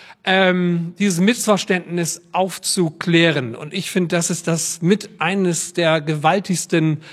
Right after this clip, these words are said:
Kapitel, die wir im Neuen Testament haben. Mit Römer Kapitel sieben und acht ist es einfach total stark. Also ich möchte dir zusprechen, dass Gott etwas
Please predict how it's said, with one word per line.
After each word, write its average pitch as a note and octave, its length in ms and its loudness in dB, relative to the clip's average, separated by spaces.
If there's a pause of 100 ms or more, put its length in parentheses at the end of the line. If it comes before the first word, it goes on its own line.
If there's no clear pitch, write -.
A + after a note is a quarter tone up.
(220)
Kapitel, D#3+ 600 2 (440)
die D#3+ 140 2
wir D#3 200 4
im D3 440 0 (180)
Neuen E3 300 4
Testament D#3 560 0
haben. D#3+ 400 4
Mit D#3 360 -2
Römer F#3 220 2
Kapitel F3 280 2
sieben E3+ 400 0
und D#3 220 -2
acht E3+ 300 -6
ist C#3 80 -4
es C3+ 140 -10
einfach C3+ 260 -8
total C3+ 340 -8
stark. - 420 -10 (420)
Also E3 260 2 (280)
ich - 140 -4
möchte A#3+ 200 2
dir E3+ 140 4
zusprechen, C4+ 960 -2
dass - 300 -4 (120)
Gott A#3+ 340 2
etwas - 540 -4